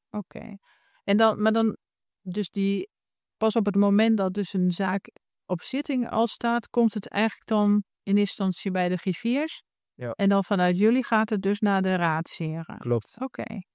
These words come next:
Speaker 1: Ja. En dan, als dat
Speaker 2: Eh, nou ja, dan, eh, heb je dus dan, eh, op de duur de zitting.
Speaker 1: Ja,
Speaker 2: Dan, eh,
Speaker 1: maar dan zit, hoeveel tijd zit daartussen?
Speaker 2: Eh, nou ja, bij ons is het de regel dat wij, eh, een week van tevoren,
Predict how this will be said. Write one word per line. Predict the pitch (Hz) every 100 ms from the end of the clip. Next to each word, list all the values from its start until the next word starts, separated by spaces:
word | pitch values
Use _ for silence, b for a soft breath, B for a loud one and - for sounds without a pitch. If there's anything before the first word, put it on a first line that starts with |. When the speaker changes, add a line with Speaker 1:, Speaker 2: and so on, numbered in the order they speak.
| _
Speaker 1:
Ja. | - 107 233 -
En | 214
dan, | 208 170 165 -
als | 190 -
dat | 196 190 - -
Speaker 2:
Eh, | - 135 127
nou | 127 143 143
ja, | 117
dan, | 123 135 127
eh, | 127 123 120
heb | 110 120
je | 127
dus | 117 107
dan, | - 113 113
eh, | 113
op | 120
de | 120
duur | 123 127
de | 117
zitting. | - - 147 170 -
Speaker 1:
Ja, | 247 220
Speaker 2:
Dan, | 139 120 120
eh, | 120 110
Speaker 1:
maar | 202
dan | 240
zit, | - 254 - _ _
hoeveel | - 208 247 240
tijd | - 226 220
zit | 226 208
daartussen? | 196 - 160 -
Speaker 2:
Eh, | 107 107 107 107 107 107
nou | 113 117
ja, | 120 120
bij | 110 117
ons | 131 135
is | 120
het | 117
de |
regel | 117 135 135
dat | 120 110
wij, | 110 113
eh, | 117 113 113 113 110 -
een | 110
week | 110 127
van | -
tevoren, | 117 - 123 131 135